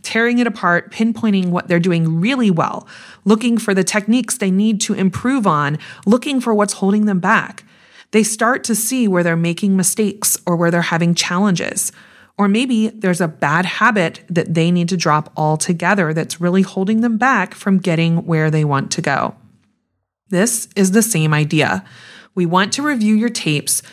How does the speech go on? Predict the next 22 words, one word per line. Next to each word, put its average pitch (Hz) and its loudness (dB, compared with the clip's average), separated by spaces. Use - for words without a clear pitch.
from 175 2
twenty 139 -2
twenty-three. 139 -4
So 220 -4
as 247 0
you 403 -2
download 220 2
the 196 2
workbook 185 -2
that - -6
goes 170 2
along 170 2
with 160 -2
today's 151 -2
challenge, 180 -2
you'll 202 0
notice 233 0
that 175 0
we're 185 2
going 226 0
to 226 -4
start 220 0